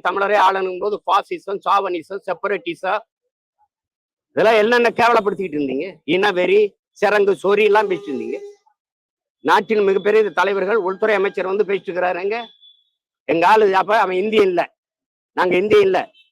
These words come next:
ஒத்துக்கிறீங்கல்ல? இங்க யாரும் இந்தியன் இல்ல. அப்ப ஒரு குஜராத்தி இந்தியாவா ஆளலாம், நாங்க அங்க ஆளக்கூடாது. எங்க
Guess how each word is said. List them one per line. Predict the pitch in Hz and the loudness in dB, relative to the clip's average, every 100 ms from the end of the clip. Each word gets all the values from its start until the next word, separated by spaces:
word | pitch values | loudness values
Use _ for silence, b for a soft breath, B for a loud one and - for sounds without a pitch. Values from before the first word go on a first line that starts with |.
| _ _ _ _ _ _ | _ _ _ _ _ _
ஒத்துக்கிறீங்கல்ல? | 139 139 220 202 196 226 269 - _ _ _ | -6 -2 0 2 2 0 -2 -4 _ _ _
இங்க | 156 - | 0 4
யாரும் | 226 220 202 | 4 4 2
இந்தியன் | 208 202 | 2 0
இல்ல. | 175 156 | 0 -2
அப்ப | 127 - _ _ _ _ _ - _ 131 | -6 -12 _ _ _ _ _ -20 _ -8
ஒரு | 135 | -2
குஜராத்தி | 185 220 214 214 190 | 0 2 2 0 0
இந்தியாவா | 196 208 190 | 4 4 4
ஆளலாம், | 170 151 185 - _ _ _ _ - | 2 -2 -4 -8 _ _ _ _ -2
நாங்க | 185 196 196 | 2 4 4
அங்க | 196 196 | 4 4
ஆளக்கூடாது. | 175 165 196 196 | 2 0 2 2
எங்க | 214 | 2